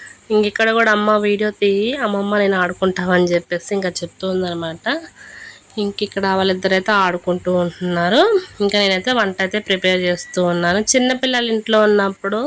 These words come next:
చాలా సంతోషంగా ఉంటుంది కదా. అసలు చూడండి, మ-, ఇలాంటి కష్టాలున్న,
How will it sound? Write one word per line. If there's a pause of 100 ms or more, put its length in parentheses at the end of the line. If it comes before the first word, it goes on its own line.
(600)
చాలా (100)
సంతోషంగా (140)
ఉంటుంది
కదా. (100)
అసలు
చూడండి, (360)
మ-, (220)
ఇలాంటి
కష్టాలున్న,